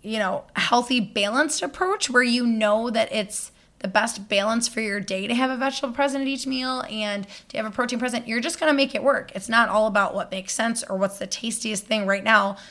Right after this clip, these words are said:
You just kinda have to check the boxes so that other times you can really enjoy those meals that you want to. So, back to my five.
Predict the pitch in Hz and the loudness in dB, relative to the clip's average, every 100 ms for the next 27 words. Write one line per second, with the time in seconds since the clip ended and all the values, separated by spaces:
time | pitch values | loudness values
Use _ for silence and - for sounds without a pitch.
0 | - _ _ - 214 226 240 254 208 180 | -20 _ _ -6 -2 -2 0 2 2 -2
1 | 196 - 196 - 214 202 - 247 - - | -4 -6 -2 0 0 0 0 -2 -4 -10
2 | - - - 220 208 196 214 202 185 190 | -12 -8 -2 2 2 4 0 0 -6 -6
3 | 185 196 185 185 202 _ - - 339 403 | -8 -4 -4 -4 -8 _ -20 -8 -4 0
4 | 262 208 190 185 185 185 190 190 - 190 | 0 -2 -2 -2 -2 -6 -8 -8 -8 -8
5 | - 196 196 190 - 202 202 - - - | -8 -8 -6 -8 -8 -6 -6 -6 -12 -14
6 | - - - - - - 277 190 - - | -18 -18 -20 -16 -4 6 6 6 0 -12
7 | _ _ _ _ - 208 208 240 240 214 | _ _ _ _ 0 2 2 0 0 0
8 | 170 - | -4 -6